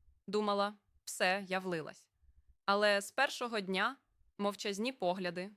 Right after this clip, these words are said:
поблажливі усмішки. Колеги між собою жартують, розповідають про вихідні, обідають разом. Мене не кличуть.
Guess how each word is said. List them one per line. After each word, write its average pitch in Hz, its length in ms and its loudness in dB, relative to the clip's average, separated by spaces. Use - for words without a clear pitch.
поблажливі 220 600 0
усмішки. 165 680 -10
Колеги 262 380 0
між 247 200 -4
собою 220 400 -4
жартують, 220 800 -4
розповідають 214 680 0
про 208 140 -2
вихідні, 208 760 -4
обідають 196 640 -2
разом. 165 440 -8
Мене 214 200 0
не 262 100 -2
кличуть. 170 520 -8